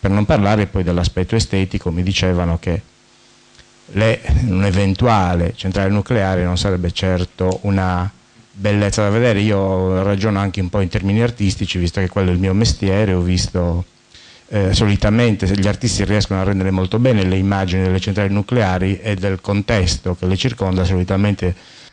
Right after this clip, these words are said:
è un contesto di un estremo squallore, però ripeto, potrebbe essere semplicemente una, come dire, un'interpretazione artistica, chissà.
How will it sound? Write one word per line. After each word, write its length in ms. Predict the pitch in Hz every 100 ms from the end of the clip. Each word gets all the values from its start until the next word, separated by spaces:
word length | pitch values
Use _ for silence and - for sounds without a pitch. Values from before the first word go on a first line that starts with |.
| _
è 100 | -
un 320 | 107 101 98 -
contesto 560 | 104 104 113 110 101
di 160 | 90 92
un 160 | 92 -
estremo 480 | 92 85 104 101 92
squallore, 580 | - 92 90 82 80 -
però 260 | 110 90 87
ripeto, 400 | 92 90 85 87
potrebbe 380 | - 92 92 95
essere 260 | 92 92
semplicemente 1080 | 82 101 95 104 - 101 95 98 95 90 85 - _ _ _ _ _
una, 720 | 120 113 104 101 98 95 95 -
come 220 | 98 98
dire, 220 | 101 95
un'interpretazione 840 | 101 110 110 - 104 101 - 101
artistica, 640 | 92 92 87 - 90 87 85
chissà. 420 | - - 87